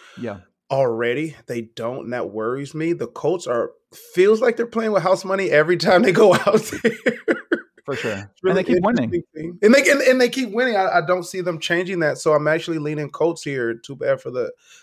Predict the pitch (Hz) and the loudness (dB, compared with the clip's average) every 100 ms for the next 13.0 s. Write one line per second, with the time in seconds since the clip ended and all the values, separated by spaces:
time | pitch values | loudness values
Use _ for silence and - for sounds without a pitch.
0 | _ - 143 151 143 131 120 117 135 117 | _ -2 0 0 -6 -8 -6 -8 -8 -12
1 | - 131 - - - 131 131 127 113 104 | -8 -8 -8 -16 -14 -12 -12 -12 -14 -20
2 | _ _ _ _ _ - - 180 233 226 | _ _ _ _ _ -20 -12 -8 -6 -6
3 | 151 - 285 - 185 143 107 160 190 262 | -6 -6 -10 -6 -4 -2 -4 -8 -8 -8
4 | 254 202 190 180 139 - 160 - 123 123 | -8 -4 -2 -2 -2 -2 -4 -2 -6 -4
5 | 131 135 135 120 - 135 131 123 120 135 | -6 -6 -8 -8 -8 -4 -2 0 -2 -4
6 | 117 120 - 117 104 104 127 117 127 - | -4 -4 -4 -4 -4 -6 -8 -6 -6 -4
7 | 117 101 - 107 - 113 123 120 110 113 | -6 -6 -8 -12 -8 -8 -6 -4 -4 -6
8 | 110 98 - - 110 101 87 - 113 98 | -8 -10 -12 -16 -8 -8 -8 -6 -4 -2
9 | 92 - 113 - 92 120 147 151 170 175 | -4 -4 -6 -8 -6 -6 -4 -6 -4 -6
10 | 165 _ _ _ _ 185 180 208 214 202 | -8 _ _ _ _ -4 -2 -2 -2 -6
11 | - 175 - 139 - 135 139 - 135 123 | -4 -6 -4 -6 -4 -8 -10 -14 -12 -10
12 | 147 135 123 110 120 120 101 113 110 | -10 -4 -4 -4 -6 -6 -4 -4 -6